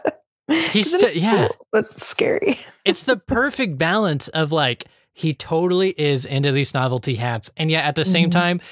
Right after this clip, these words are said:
Speaker 1: is perfectly content because he's got, like, the
Speaker 2: Mm-hmm.
Speaker 1: best hat ever, which he's not
Speaker 2: Mm-hmm.
Speaker 1: even using to <laughs> drink soda. He's, like,
Speaker 2: <laughs>
Speaker 1: found a more efficient way to blow bubbles now. <laughs> Like,
Speaker 2: <laughs>
Speaker 1: oh, man.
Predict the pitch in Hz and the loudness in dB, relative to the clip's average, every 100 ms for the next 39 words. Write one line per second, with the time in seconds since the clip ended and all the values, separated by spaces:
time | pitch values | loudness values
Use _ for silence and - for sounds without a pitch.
0 | - - 139 - - 165 180 160 160 139 | -12 -4 -4 -2 0 0 0 -2 -4 -2
1 | 143 131 139 127 - _ _ 135 120 151 | -2 -2 -2 -2 -4 _ _ -4 -2 0
2 | - 151 202 165 196 190 185 120 139 - | 0 2 4 4 4 4 2 2 0 0
3 | 160 139 139 127 117 - - _ 180 254 | -2 0 -2 0 -2 -6 -18 _ -2 0
4 | - 240 214 233 196 208 208 170 220 208 | 0 0 2 4 4 2 0 2 2 0
5 | 175 170 156 381 190 - - 254 160 135 | 0 -2 2 0 2 2 2 2 2 0
6 | - - - 277 240 233 302 240 220 240 | -4 -12 -6 -2 2 2 2 2 2 2
7 | 233 185 196 208 208 175 208 214 160 180 | 0 0 2 2 0 0 0 0 0 0
8 | 180 175 170 190 180 165 180 180 139 156 | 0 -2 0 0 2 0 2 0 0 0
9 | 131 127 123 151 - 233 233 185 175 170 | 0 0 -2 -6 -4 -4 -2 0 2 0
10 | - 269 247 247 247 - - 269 - - | 0 -2 -2 -4 -4 -8 -6 -8 -8 -8
11 | - - - - 165 151 143 143 143 139 | -6 -8 -10 -4 0 0 0 -2 -2 -2